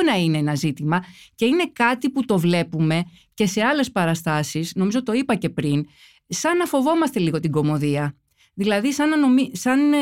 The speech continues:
οι... οι σκηνοθέτες της εποχής μας να θέλουν να κάνουν την κωμωδία πιο σοβαρή, να κάνουν την κωμωδία κάτι άλλο από αυτό που είναι, σαν να προσπαθούν, ας πούμε, να,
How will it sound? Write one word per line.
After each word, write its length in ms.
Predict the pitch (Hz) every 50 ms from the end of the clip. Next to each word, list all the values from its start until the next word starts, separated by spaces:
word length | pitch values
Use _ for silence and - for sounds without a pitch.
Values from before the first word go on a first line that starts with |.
| 269 233
οι... 560 | 226 214 208 202 196 185 185 180 165 170 170 165 160
οι 80 | 170 190
σκηνοθέτες 680 | 175 - - 185 175 160 165 - 202 196 196 190 254 254
της 180 | 247 214 180 -
εποχής 480 | 180 - 165 160 - - 151 147 147
μας 220 | 147 156 175 196 - - - - - - _
να 580 | - 190 190 202 202 196 190 190 185 175 175 180
θέλουν 720 | 170 - - 220 214 214 202 196 190 185 196 214 247 262 254 - - _ _ _
να 220 | - 208 214 214 208 208 202 196 190 190 185 185 185 180 180
κάνουν 400 | 180 247 262 277 294 320 302 294
την 120 | - 214 190
κωμωδία 480 | 202 226 220 214 208 202 285 330 320
πιο 180 | 320 - 339 349
σοβαρή, 640 | 339 - 320 269 285 285 285 294 233 151 - - - _ _ _ _
να 140 | - 214 214
κάνουν 300 | 214 - 311 330 339 349
την 100 | 339 277
κωμωδία 340 | 220 247 233 233 262 320 339
κάτι 360 | 330 - 359 349 349 320 285
άλλο 260 | 269 269 311 339 339
από 120 | 330 330 285
αυτό 420 | 269 - - - 330 359 359 359 - _ _ _
που 100 | - 311 320
είναι, 300 | 339 349 294 190 156 156
σαν 220 | 170 - 302 330 339
να 80 | 349 339 320 320 302 269 - - _ - - _ _
προσπαθούν, 640 | - 285 269 262 - 254 233 214 220 - 359 349 320
ας 140 | 277 - -
πούμε, 240 | - 320 330 320 330
να, 580 | 302 277 - - 226 226 214 208 202 190 185